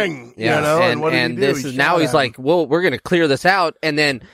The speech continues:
Speaker 2: right in the middle of this thick ass jungle, which there were tigers and there were all these things that'll, or something that'll kill you.
Speaker 1: Mm-hmm. Well, and the other thing is when you're, you're out there and you're, you're, li-,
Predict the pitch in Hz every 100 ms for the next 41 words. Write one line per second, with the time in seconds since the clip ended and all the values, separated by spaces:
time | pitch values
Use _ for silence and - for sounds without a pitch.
0 | _ _ _ - 165 190 190 202 180 156
1 | - - - 302 262 - 185 185 160 -
2 | 156 214 254 127 101 123 139 - 180 214
3 | 202 262 - 165 135 107 107 127 175 247
4 | 254 220 120 - 117 107 104 98 - 113
5 | 101 160 214 131 90 87 - 113 110 95
6 | 113 135 - - - 190 214 202 202 214
7 | 196 190 185 160 180 175 165 160 - _
8 | - 165 156 170 170 139 131 135 131 135
9 | 135 131 127 143